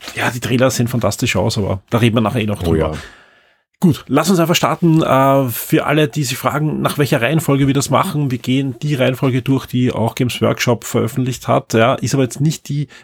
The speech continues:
Speaker 1: Reihenfolge, die im Video dann drinnen ist. Also man kann das ja noch nachschauen, das Skulls Event, ja,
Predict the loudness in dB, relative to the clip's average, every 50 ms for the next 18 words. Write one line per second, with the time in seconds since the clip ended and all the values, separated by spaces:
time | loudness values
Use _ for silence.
0 | _ -6 -4 -4 -2 0 2 2 2 2 2 4 4 4 4 4 4 2 4 4
1 | 2 2 2 2 0 0 0 0 0 0 0 0 -2 -2 -2 -2 -4 -4 -2 -2
2 | -2 -2 -2 -2 -2 -2 -2 -2 -2 -4 -4 -4 -4 -2 -2 -2 -2 -4 -8 -12
3 | -16 -16 -12 -6 -4 -2 -2 -2 -2 -2 -2 -2 -2 -2 0 0 0 2 2 2
4 | 2 0 0 0 0 0 0 0 0